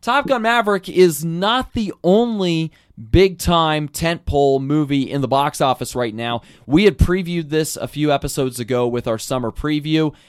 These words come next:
We knew this was going to be a pretty busy slash exciting time in terms of what was happening at, at the movies because Jurassic World just released its latest movie, and it was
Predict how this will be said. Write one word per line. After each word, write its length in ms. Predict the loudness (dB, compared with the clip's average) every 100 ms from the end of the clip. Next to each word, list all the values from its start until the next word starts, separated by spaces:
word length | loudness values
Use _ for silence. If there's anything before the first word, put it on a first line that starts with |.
| _ -6
We 180 | 0 4
knew 220 | 6 6
this 220 | 4 2
was 140 | 0
going 220 | 0 0 0
to 60 |
be 200 | 0 0
a 80 | 0
pretty 420 | -2 -4 -2 -4
busy 520 | -2 2 2 0 -6
slash 460 | -6 -4 -2 -2 -4
exciting 480 | -8 -2 0 0 -2
time 280 | 0 0 0
in 80 | -2
terms 300 | -4 -4 -6
of 80 | -6
what 180 | -4 -4
was 120 | -2
happening 460 | 0 0 -2 -4
at, 100 | -6 -8
at 180 | -6 -6
the 80 | -4
movies 520 | -2 0 0 0 -4
because 800 | -4 -6 -6 0 2 2 -2 -6 -12 _ _ _ _ -8
Jurassic 580 | -2 2 2 0 -6 -2
World 540 | 0 4 4 2 -2 -12 _ -18
just 340 | 0 2 2
released 380 | 0 -2 -2 -2
its 200 | -6 -4
latest 400 | -4 -2 -2 -4
movie, 540 | -2 0 0 -2 -4 -8 _ _ -8
and 480 | -4 -2 -4 -6 -10 _ _ _ -2
it 180 | -2
was 560 | 2 4 4 2 -2 -8